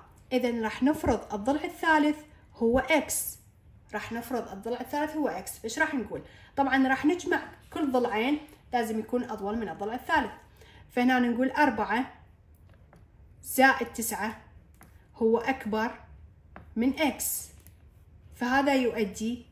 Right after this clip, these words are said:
إنه أربعة زائد تسعة هو ثلاثة عشر، وثلاثة عشر أكبر من إكس. زين،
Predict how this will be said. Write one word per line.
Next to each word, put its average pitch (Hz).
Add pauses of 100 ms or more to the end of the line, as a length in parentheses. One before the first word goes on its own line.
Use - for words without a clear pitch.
إنه 214
أربعة 226
زائد 254
تسعة 214 (340)
هو 226
ثلاثة 202
عشر، 208 (300)
وثلاثة 220
عشر 196
أكبر 202
من 277
إكس. - (640)
زين، 208